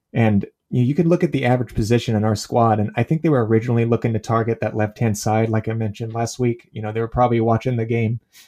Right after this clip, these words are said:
uh, of us versus Wolfsburg, and, and, you know, Wolfsburg was just going hammer on Guerrero on that left-hand side for,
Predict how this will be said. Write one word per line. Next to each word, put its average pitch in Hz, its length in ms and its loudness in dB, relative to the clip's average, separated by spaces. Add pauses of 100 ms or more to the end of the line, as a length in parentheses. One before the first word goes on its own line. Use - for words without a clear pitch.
(260)
uh, - 40 -4
of 107 280 2
us 117 180 2
versus 110 340 0
Wolfsburg, 107 540 2
and, 104 160 2
and, 101 220 2
you 104 60 2
know, 101 180 -2 (180)
Wolfsburg 113 380 0
was 107 140 2
just 107 160 -2
going 107 360 2
hammer 120 520 0
on 117 120 -4
Guerrero 117 400 4
on 113 80 2
that 113 160 -2
left-hand 117 380 -2
side 113 280 -2
for, 107 260 -8